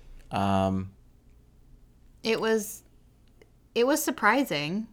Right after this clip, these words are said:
Speaker 2: I was
Speaker 1: Yeah.
Speaker 2: surprised.
Speaker 1: I mean, uh, let's just go back five years ago.
Speaker 2: Mm-hmm.
Speaker 1: I would have been like, "No, we're not." And, you know, I, I always, I keep saying, like, "We accept the challenge" and all that type of stuff because it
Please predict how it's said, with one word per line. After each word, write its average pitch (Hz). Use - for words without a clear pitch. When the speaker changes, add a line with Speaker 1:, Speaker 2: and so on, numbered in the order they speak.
Speaker 2:
I -
was -
Speaker 1:
Yeah. -
Speaker 2:
surprised. 143
Speaker 1:
I 120
mean, 98
uh, 110
let's 135
just 120
go 117
back 98
five 104
years 101
ago. 101
Speaker 2:
Mm-hmm. 156
Speaker 1:
I 98
would 101
have 98
been 101
like, 95
"No, 104
we're 92
not." 107
And, 98
you -
know, 101
I, -
I 117
always, 143
I 120
keep 143
saying, 127
like, 110
"We 120
accept 110
the 113
challenge" 107
and 101
all 101
that 104
type 104
of 101
stuff 98
because 120
it 131